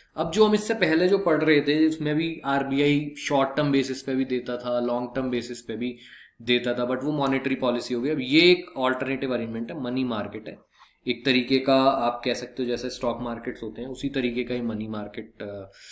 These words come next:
ये चीज़ होती है जिसमें आप पैसे ले सकते हो या दे सकते हो। Obviously हर चीज़ इसमें आपको,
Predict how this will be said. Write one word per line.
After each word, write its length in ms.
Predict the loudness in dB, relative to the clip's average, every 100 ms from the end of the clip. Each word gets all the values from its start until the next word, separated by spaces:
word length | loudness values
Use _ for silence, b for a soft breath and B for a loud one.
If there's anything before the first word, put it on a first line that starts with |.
| B -8
ये 140 | -2 -2
चीज़ 220 | -2 -6
होती 200 | -4 -4
है 60 | -4
जिसमें 180 | -6
आप 100 | -8 -6
पैसे 260 | -8 -4
ले 200 | -2 -2
सकते 320 | -4 -10 -10
हो 60 | -8
या 140 | -6
दे 200 | -6 -8
सकते 340 | -8 -12 -6 -4
हो। 240 | -4 -8 B -8
Obviously 400 | -2 0 0 0
हर 120 | 0 0
चीज़ 260 | 2 2
इसमें 280 | 0 -2 -4
आपको, 500 | -4 -4 -2 -2